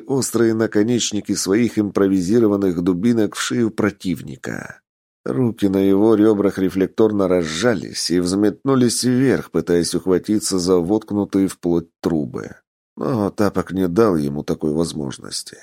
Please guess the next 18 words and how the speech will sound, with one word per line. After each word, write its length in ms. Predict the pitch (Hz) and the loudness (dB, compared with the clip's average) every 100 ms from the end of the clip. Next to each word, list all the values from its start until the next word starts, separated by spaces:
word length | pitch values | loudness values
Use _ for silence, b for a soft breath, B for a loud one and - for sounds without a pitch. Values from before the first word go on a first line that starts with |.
| - | -10
возвратным 880 | 58 73 76 87 104 104 101 92 87 | -2 0 2 4 2 2 -2 -2 0
движением 720 | 85 85 101 107 80 73 82 | 0 2 2 0 0 -2 2
вырвав 440 | 104 107 104 95 | 4 4 2 0
своё 400 | - 92 95 101 | 0 0 4 2
импровизированное 1000 | 92 92 92 92 85 104 95 92 87 87 | 2 0 0 0 2 2 2 0 0 2
оружие 460 | 90 101 92 87 78 | 2 0 0 0 0
из 200 | 82 80 | -2 -2
ран, 400 | 101 110 67 62 | 0 0 -4 -10
тем 300 | - 85 107 | -6 -4 -4
самым 520 | - 123 120 110 95 | -2 0 2 0 0
вызвав 460 | 87 117 101 101 87 | 0 0 2 0 0
целый 400 | - 71 127 113 | -4 -2 0 0
фонтан 580 | - 117 107 - 117 107 | 0 -2 0 0 2 0
крови 420 | - 117 117 117 | 0 2 4 2
и 200 | - 101 | 0 -2
рёв 380 | 87 95 107 98 | 0 2 2 0
самого 440 | 101 95 85 76 | -4 -2 -2 -4
десантника. 1160 | 71 87 - 76 67 - 69 67 50 50 - | -4 -4 -4 -6 -8 -14 -18 -16 -16 -16 -18